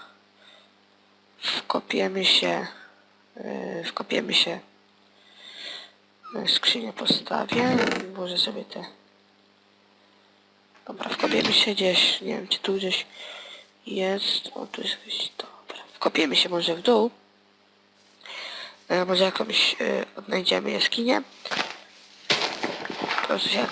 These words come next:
wkopiemy. Wykopię trochę kobla, bo jednak koblowe narzędzia są lepsze. O, może jakieś przy okazji żelazo znajdziemy. To jest dosyć możliwe, ale zobaczymy.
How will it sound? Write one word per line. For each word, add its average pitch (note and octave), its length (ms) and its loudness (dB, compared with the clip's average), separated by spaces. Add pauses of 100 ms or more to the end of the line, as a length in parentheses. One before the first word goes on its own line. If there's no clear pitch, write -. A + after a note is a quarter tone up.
wkopiemy. - 460 0 (420)
Wykopię A3 360 2
trochę F#3+ 240 0
kobla, G#3 460 4
bo F#3 420 2 (120)
jednak - 240 -2 (100)
koblowe G3+ 560 4
narzędzia F#3 380 4
są E3+ 180 4
lepsze. - 460 4 (1120)
O, G#2 240 2 (520)
może G3+ 180 4
jakieś - 240 4
przy - 160 4
okazji - 300 2 (100)
żelazo F#3 280 2
znajdziemy. G3+ 540 -2 (840)
To - 100 2
jest - 200 2
dosyć - 360 2
możliwe, G3 600 2 (680)
ale A#3 280 4
zobaczymy. G3+ 600 0